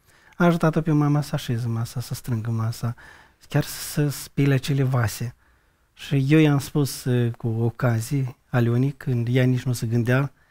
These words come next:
i-am spus: „Hai să fii soția mea.” La care ea mi spune: „Tu te mai ești tu de aici.” <laughs> „Tu vei fi soția mea.”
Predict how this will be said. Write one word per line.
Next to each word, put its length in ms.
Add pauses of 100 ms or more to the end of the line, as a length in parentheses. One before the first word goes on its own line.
(220)
i-am 100
spus: 120
„Hai 120
să 80
fii 100
soția 400
mea.” 220 (520)
La 80
care 240
ea 60
mi 120
spune: 380
„Tu 120
te 120
mai 100
ești 160
tu 60
de 80
aici.” 240 (600)
<laughs> 640
„Tu 380 (420)
vei 340
fi 180
soția 500
mea.” 160